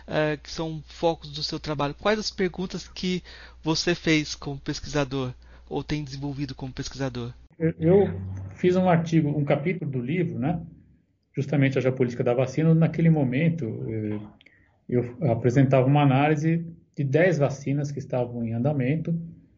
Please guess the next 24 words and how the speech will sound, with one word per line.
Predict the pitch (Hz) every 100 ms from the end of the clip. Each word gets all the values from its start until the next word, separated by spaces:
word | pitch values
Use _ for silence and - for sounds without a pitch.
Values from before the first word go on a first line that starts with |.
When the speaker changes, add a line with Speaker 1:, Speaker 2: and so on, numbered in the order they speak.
| _ _
Speaker 2:
Algumas | 131 120 139 135
delas | 127 123 117
já | 117
estão | 113 - 127 117
aí | 113 113 110 104 98 - - _ _ -
em | 120
escala | 117 - 117 113 110 104 101 98
de | 98 107
operação | 104 113 104 113
comercial, | 113 113 117 113 135 143 165 165 170 - _ _ _
em | 175
alguns | 139 127 143 143
países | 135 113 113 110 104 -
com | - 127 127 113 104 - - - _ -
uma | 120 120
licença | 117 - 120 117 123 117
ainda | 113 127 123 113
preliminar, | 113 117 117 135 127 156 143
outras | 143 120
já | 117
com | 117
uma | 120
licença | 113 127 -
definitiva. | 113 110 139 143 156 165 165